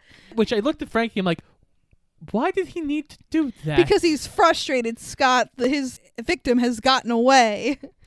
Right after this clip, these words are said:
Speaker 1: Even still, like, the pumpkin didn't deserve that. But so now they have to wait a bunch of hours until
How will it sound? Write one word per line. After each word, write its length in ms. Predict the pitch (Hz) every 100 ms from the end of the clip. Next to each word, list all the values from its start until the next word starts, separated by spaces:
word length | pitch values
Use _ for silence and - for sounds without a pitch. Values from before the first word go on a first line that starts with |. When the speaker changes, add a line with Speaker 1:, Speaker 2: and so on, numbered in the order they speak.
| - 269 311 -
Speaker 1:
Even 260 | 294 339 285
still, 380 | - 277 220
like, 180 | 202 190 -
the 120 | 226 -
pumpkin 560 | 311 330 - 170 170 -
didn't 280 | 247 190 170
deserve 560 | 143 131 151 131 127 135
that. 320 | 202 330 - - - -
But 200 | 233 - 190
so 140 | -
now 160 | 214 226
they 120 | 226
have 200 | 220 214
to 80 | 185
wait 400 | 175 185 196 - -
a 140 | 180
bunch 260 | 151 175 -
of 80 |
hours 500 | 160 156 160 151 151
until 600 | 156 151 160 151 143 139